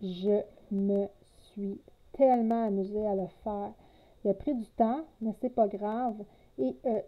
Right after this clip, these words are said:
inspiration du vidéoclip de la chanson. Et c'est la, la chanson Si tu reviens de Louis-Jean Cormier. Et pour vrai,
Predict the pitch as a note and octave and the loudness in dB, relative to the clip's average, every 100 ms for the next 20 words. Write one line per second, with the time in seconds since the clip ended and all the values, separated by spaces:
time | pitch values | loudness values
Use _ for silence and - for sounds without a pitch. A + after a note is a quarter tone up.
0 | - D#4 E4 - _ D#4 C#4+ A3+ F#3+ F3 | 2 4 4 0 _ 2 4 4 2 -2
1 | - _ - - - _ _ A3 A#3 G#3+ | -8 _ -10 -10 -18 _ _ -8 -4 -4
2 | G3+ C4 B3+ A#3 F#3 - A3 G#3 G3 F#3+ | -4 -4 2 2 2 -4 -6 -2 0 0
3 | G3+ - G#3+ - A3+ A#3 A#3 - _ - | -2 -6 -10 -2 0 0 -4 -14 _ -20
4 | - A#3+ - - - B3 G#3 G#3+ G#3+ A3 | -4 -4 -4 -6 4 6 6 4 6 4
5 | - A#3 - C4 B3 - D#4+ - B3 A3 | 4 2 4 2 2 -2 -2 0 4 6
6 | F#3+ F#3+ G3+ A3 G3 G3 G3 C4+ C4+ C4 | 4 4 2 2 2 2 4 2 4 4
7 | A3+ A3 A#3+ G#3 G3+ G3+ G#3 C4+ A3+ A#3 | 4 4 4 0 2 0 -2 -4 -4 -2
8 | G#3 G3+ A3 A3 | -2 -2 -4 -4